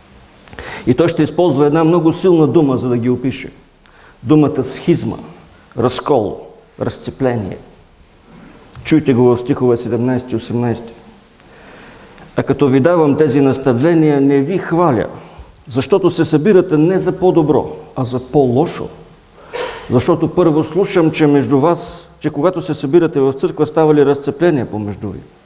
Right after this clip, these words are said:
И отчасти вярвам това.“ Ако помним нашата предишна среща с посланието до Коринтяните, в нея апостола ни запозна с въпроса за нашата самоличност по отношение на пола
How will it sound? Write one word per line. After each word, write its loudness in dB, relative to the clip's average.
И 4
отчасти 2
вярвам 0
това.“ -10
Ако -2
помним 2
нашата 0
предишна 0
среща -2
с -4
посланието -2
до -2
Коринтяните, 0
в 2
нея 2
апостола -2
ни 4
запозна 0
с -6
въпроса -2
за -2
нашата -4
самоличност -2
по -2
отношение -2
на 2
пола -2